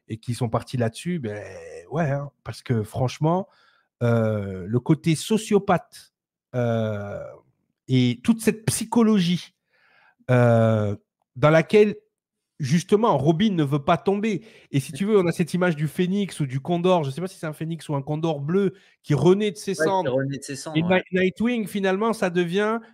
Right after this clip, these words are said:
Speaker 1: voilà, j'ai d'autres méthodes, je ne tombe plus dans le côté psychopathe, je ne tombe plus dans le côté sociopathe, je deviens autre chose pour pouvoir renaître, en fait. Et il
Speaker 2: C'est ça.
Speaker 1: renaît en Nightwing avec d'autres méthodes plus héroïques. Bon, j'espère que ça va pas enlever le côté un peu, euh,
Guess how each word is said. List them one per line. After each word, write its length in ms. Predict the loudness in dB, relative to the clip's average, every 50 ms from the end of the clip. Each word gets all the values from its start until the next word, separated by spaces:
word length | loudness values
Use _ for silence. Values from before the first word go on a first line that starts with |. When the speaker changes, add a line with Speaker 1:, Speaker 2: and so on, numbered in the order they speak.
| _ -4
Speaker 1:
voilà, 340 | 0 2 2 4 4 2 2
j'ai 140 | 2 0 -2
d'autres 500 | -4 -6 -8 -2 -2 -2 -2 0 -4 -2
méthodes, 280 | -2 -2 -2 -2 -4 -2 -2
je 100 | -2 0
ne 100 | 0 0
tombe 220 | 0 0 -4 -4 -6 -6
plus 200 | -6 -4 -2 0
dans 100 | 0 0
le 100 | 0 -2
côté 280 | -2 -4 -4 -4 -6
psychopathe, 580 | -6 -6 -10 -6 -4 -4 -2 0 2 0 0 0
je 60 | -2
ne 80 | -4 -4
tombe 220 | -4 -4 -8 -6
plus 140 | -6 -4 -2
dans 100 | 0 0
le 60 | 0
côté 260 | -2 -4 -6 -6 -6
sociopathe, 600 | -8 -8 -10 -10 -8 -6 -4 -2 -2 -2 -4 _ _ _ _ _ -8
je 180 | -2 0 0
deviens 600 | 2 4 4 2 2 2 2 2 2 2 2 0 -2 -2
autre 300 | -2 -2 -2 -2 -2 -2
chose 480 | -2 2 6 6 6 6 4 0 -4 -8 _ _ _ _ _ _ _ _
pour 220 | -2 -2 -2 -2
pouvoir 440 | -2 -2 0 2 4 2 2 2 2 0
renaître, 420 | 0 2 2 0 -2 -4 -4 -6
en 80 | -6 -4
fait. 240 | -4 -6 -6 -4
Et 80 | -2 0
il 80 | 2 2
Speaker 2:
C'est 60 | 2
ça. 60 | 4
Speaker 1:
renaît 220 | 4 2 2 2 0 -2
en 60 | -4
Nightwing 520 | -4 -4 -6 -6 -6 -4 -4 -4 -2 -2 -2
avec 360 | -2 0 -2 -4 -4 -6 -8
d'autres 400 | -4 -2 0 0 0 0 -2 -2
méthodes 540 | 0 -2 -2 0 2 2 2 2 0 -2 -6 _ -18 -20 _ _ -6
plus 340 | -2 2 2 2 2 2 2
héroïques. 460 | 0 2 2 0 0 -2 -6 -10 _ _ _ 0
Bon, 120 | 2 2 4
j'espère 400 | 4 2 0 2 0 0 0 0
que 80 | -2
ça 140 | -2 0 2
va 140 | 2 2 2
pas 120 | 2 2
enlever 280 | 2 2 2 2 0 0
le 100 | 0 0
côté 320 | 0 -2 -4 -2 -2 -2 0
un 140 | 0 0
peu, 140 | 0 0 2
euh, 500 | 2 4 4 4 4 4 4 2 0 -2